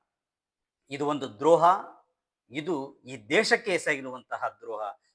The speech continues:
ಇದು ಸಂವಿಧಾನಕ್ಕೆ ಎಸಗಿರುವಂತಹ ದ್ರೋಹ ಅನ್ನಂಥದ್ದನ್ನ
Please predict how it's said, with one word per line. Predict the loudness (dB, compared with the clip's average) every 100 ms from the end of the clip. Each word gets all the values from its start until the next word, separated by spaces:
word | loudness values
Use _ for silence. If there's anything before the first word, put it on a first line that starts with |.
| _
ಇದು | -10
ಸಂವಿಧಾನಕ್ಕೆ | -8 -6 -4 0 0 0 -4
ಎಸಗಿರುವಂತಹ | -10 -10 -10 -8 -8 0 2 2 -2 _ -20 -8
ದ್ರೋಹ | 0 6 8
ಅನ್ನಂಥದ್ದನ್ನ | 6 0 -10 -10 -12 -14 -20 -18 -12